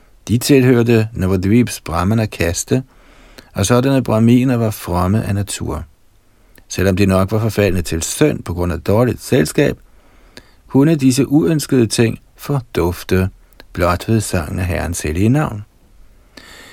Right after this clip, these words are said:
Endnu en fordel for Jagai og Madhai var, at de som medlemmer af en brahmin-familie ikke blev til nogens tjener. Shastraerne forbyder på det strengeste, at den brahmane lader sig ansætte af nogen.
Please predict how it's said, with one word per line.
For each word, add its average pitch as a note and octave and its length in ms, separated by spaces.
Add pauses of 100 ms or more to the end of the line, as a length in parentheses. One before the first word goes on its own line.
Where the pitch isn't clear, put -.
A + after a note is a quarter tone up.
(200)
Endnu A2+ 200
en C3 100
fordel A#2+ 480
for A2+ 140
Jagai G2 280
og A#2 80
Madhai G2+ 460
var, G#2+ 260 (400)
at G2 200
de G2 80
som G2 160
medlemmer A#2 540
af G2 180
en F#2 100
brahmin-familie A2+ 800
ikke B2 260
blev A#2 240
til G#2+ 240
nogens G2 380
tjener. F2 400 (1200)
Shastraerne A#2 800
forbyder A2+ 500
på G#2+ 140
det F#2+ 140
strengeste, A#2+ 600
at G#2 60
den G#2+ 200
brahmane G2 480
lader F2 300
sig - 220
ansætte G2 500
af D#2+ 100
nogen. G#2 360